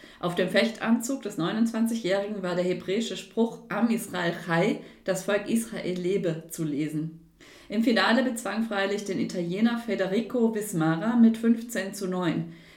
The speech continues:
Bei der Siegesfeier in der Hauptstadt Doha erklang die israelische Hymne.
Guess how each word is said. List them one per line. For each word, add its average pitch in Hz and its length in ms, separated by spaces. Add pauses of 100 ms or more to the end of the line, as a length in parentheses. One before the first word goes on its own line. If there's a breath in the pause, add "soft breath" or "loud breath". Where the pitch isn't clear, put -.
Bei 175 120
der 180 160
Siegesfeier 220 680
in 185 100
der 175 100
Hauptstadt 185 500
Doha 208 360
erklang 214 440
die 220 140
israelische 170 680
Hymne. 165 360